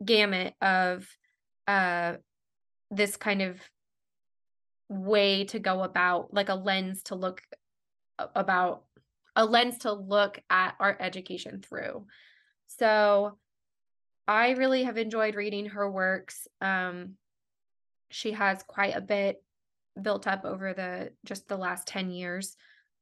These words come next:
And something else I found when I was doing research on this was called the Culturally Responsive Teaching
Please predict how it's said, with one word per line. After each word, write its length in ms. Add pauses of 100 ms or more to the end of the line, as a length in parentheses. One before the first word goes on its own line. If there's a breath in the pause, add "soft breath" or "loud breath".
(340)
And 600 (460)
something 560
else 240
I 140
found 360
when 140
I 80
was 220
doing 260
research 380
on 180
this 280
was 300
called 520 (180)
the 440 (960 soft breath)
Culturally 720
Responsive 1200
Teaching 880